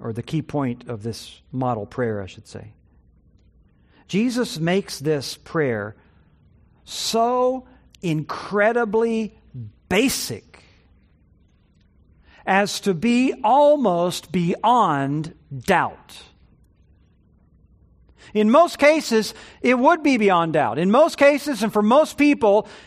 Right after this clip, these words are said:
it really wouldn't even be a question whether or not this particular day you're going to have bread by the time you get to the dinner table at breakfast.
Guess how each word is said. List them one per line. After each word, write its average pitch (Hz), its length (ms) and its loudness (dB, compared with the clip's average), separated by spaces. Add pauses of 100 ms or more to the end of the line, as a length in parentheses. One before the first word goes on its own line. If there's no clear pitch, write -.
(180)
it 233 60 -2
really 302 420 6
wouldn't 311 280 4
even 277 180 2
be 262 120 4
a 240 60 4
question 220 680 0
whether 269 280 4
or 262 40 2
not 240 400 2
this 302 240 0
particular 254 840 0 (140)
day 190 880 2 (960)
you're 247 200 2
going 285 300 2
to 254 100 4
have 247 360 2 (200)
bread 214 880 4 (720)
by 233 260 4
the 240 140 2
time 285 340 4
you 269 140 2
get 269 240 2
to 254 100 -4
the 240 140 0
dinner 269 400 2
table 247 360 2
at 226 120 0
breakfast. - 880 -4